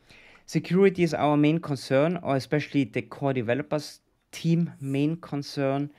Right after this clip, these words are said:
And I think Prasanna really demonstrated a lot of, uh, capabilities and high professionalism. Uh, it was really awesome to hear him the first time on, on Tech Talk and see him, how he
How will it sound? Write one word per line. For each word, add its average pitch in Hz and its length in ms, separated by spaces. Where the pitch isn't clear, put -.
And 131 160
I 131 60
think 143 220
Prasanna 127 520
really 123 260
demonstrated 117 680
a - 20
lot 110 320
of, 113 340
uh, 107 200
capabilities 117 880
and 110 100
high 117 140
professionalism. 117 1000
Uh, 110 400
it - 120
was 117 200
really 120 160
awesome 117 400
to 113 280
hear 131 280
him 127 440
the 110 80
first 131 360
time 117 220
on, 117 240
on 117 160
Tech 120 300
Talk 123 220
and 117 120
see 127 260
him, 120 300
how 120 300
he 117 600